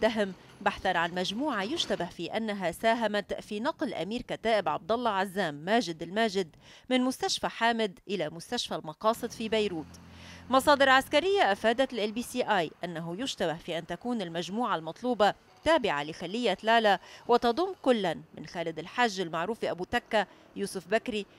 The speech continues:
ربيع شودر وأحمد عثمان. شقيق أبو تكة نفى علم شقيقه المسبق بهوية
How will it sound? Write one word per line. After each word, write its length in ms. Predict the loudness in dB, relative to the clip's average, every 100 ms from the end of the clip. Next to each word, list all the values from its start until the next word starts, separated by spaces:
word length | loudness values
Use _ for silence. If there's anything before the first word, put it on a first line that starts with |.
| -6
ربيع 380 | -2 0 0 0
شودر 520 | 2 2 4 2 2 -2 -2
وأحمد 440 | -2 -2 -6 -4
عثمان. 500 | -4 -2 0 0 -2 -12 _ _ _
شقيق 440 | 0 2 4 2 0
أبو 140 | -2
تكة 440 | 0 0 4 2 2 -6 -2
نفى 240 | 0 2 2
علم 280 | 4 2
شقيقه 560 | 0 0 2 0 0 -2
المسبق 460 | -2 -4 -2 -2 -2
بهوية 520 | -4 -2 0 0